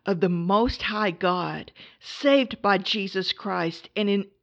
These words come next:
and indwelt by the Holy Spirit.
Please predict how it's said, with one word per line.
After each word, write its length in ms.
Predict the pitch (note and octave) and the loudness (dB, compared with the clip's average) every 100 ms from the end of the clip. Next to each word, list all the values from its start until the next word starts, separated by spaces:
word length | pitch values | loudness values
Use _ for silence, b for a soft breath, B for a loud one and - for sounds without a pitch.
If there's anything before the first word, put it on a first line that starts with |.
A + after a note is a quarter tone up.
| - | -4
and 280 | G#3 A3 - | 0 0 0
indwelt 720 | - A3 F#3 F#3 A#3 A#3 - | 0 0 0 2 2 2 -2
by 160 | F#3 F#3+ | -2 0
the 100 | F#3 | 0
Holy 300 | G3+ F#3+ F3 | 0 0 -2
Spirit. 720 | - - G3+ F#3+ D#3 - - | -4 -6 -2 -2 -4 -10 -20